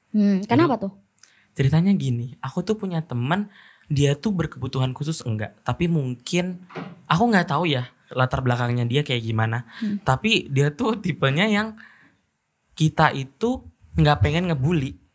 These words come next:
Speaker 2: tapi dia tuh seolah-olah dia pengen dibully gitu loh.
Speaker 1: Oh iya, kayak
Speaker 2: Dia
Speaker 1: mancing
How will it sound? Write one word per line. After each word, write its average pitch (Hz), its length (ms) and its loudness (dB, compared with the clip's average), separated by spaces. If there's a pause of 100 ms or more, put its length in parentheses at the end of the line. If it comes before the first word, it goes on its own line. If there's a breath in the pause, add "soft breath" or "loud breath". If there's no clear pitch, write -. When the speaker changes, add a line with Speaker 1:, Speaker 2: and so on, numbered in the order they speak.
(200)
Speaker 2:
tapi 175 280 2
dia 175 240 4
tuh - 140 -8
seolah-olah 160 720 0 (320 soft breath)
dia 208 140 4
pengen 202 240 0
dibully 156 360 2
gitu 139 160 0
loh. 117 220 -4 (260)
Speaker 1:
Oh 220 180 0
iya, 214 360 0 (200)
kayak 247 200 0
Speaker 2:
Dia - 100 2
Speaker 1:
mancing 277 420 -2